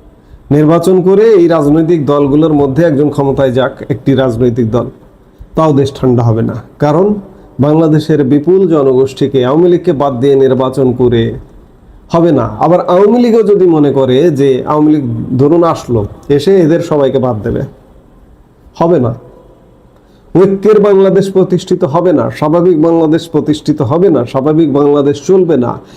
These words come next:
সেটি অ্যাবনর্মাল বাংলাদেশ চলবে। এই জন্য সবাই রাজনীতি করবে। এই পরিবেশ যতক্ষণ পর্যন্ত না হবে বাংলাদেশে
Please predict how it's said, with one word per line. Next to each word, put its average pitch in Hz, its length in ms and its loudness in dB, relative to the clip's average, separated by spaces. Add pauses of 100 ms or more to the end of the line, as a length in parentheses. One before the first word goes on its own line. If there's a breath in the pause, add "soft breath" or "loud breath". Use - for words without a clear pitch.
(140 loud breath)
সেটি 160 420 0
অ্যাবনর্মাল 185 680 2
বাংলাদেশ 127 560 0
চলবে। 110 400 -2 (1080)
এই 143 120 2
জন্য 196 420 2 (640)
সবাই 175 560 2
রাজনীতি 160 520 2
করবে। 165 520 0 (560)
এই 214 280 4
পরিবেশ 208 540 2
যতক্ষণ 156 580 -2
পর্যন্ত 139 520 0
না 131 320 2
হবে 170 320 0
বাংলাদেশে 123 760 -2